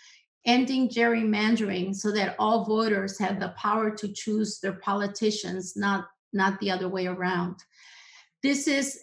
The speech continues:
an ambitious agenda, and these are difficult times. It is not easy to see a path forward.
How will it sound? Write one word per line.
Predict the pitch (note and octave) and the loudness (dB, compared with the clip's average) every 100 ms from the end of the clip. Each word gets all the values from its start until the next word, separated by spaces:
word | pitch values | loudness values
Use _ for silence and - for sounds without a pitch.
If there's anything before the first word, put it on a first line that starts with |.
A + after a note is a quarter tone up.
| - | 2
an | A3+ | 4
ambitious | A3 A3 G#3 A#3+ A#3+ B3+ A#3+ - - | 4 4 6 4 4 2 0 -2 0
agenda, | G3 - G#3 A3 G#3+ E3+ F3 - _ _ _ G#3+ | -2 2 2 2 2 0 -4 -8 _ _ _ 0
and | G#3 | 2
these | G#3 A#3 - | 4 2 2
are | G#3 | -2
difficult | - G3 G3 G3 F#3+ G3 | -2 -2 -2 -4 -6 -8
times. | - G#3+ G#3 F#3 F#3+ F#3+ - - _ _ | -8 -4 -2 -2 -4 -8 -12 -20 _ _
It | F#3+ | 4
is | A3 G#3 | 4 6
not | A3+ A#3+ B3+ | 6 6 6
easy | C4+ B3 C4 - | 2 0 -2 -2
to | A3 | -4
see | - G#3+ | -2 -2
a | G3 - | -2 -4
path | G3+ G3 - | -4 -4 -6
forward. | G#3+ G3+ G3 E3+ - | -2 -2 0 -4 -8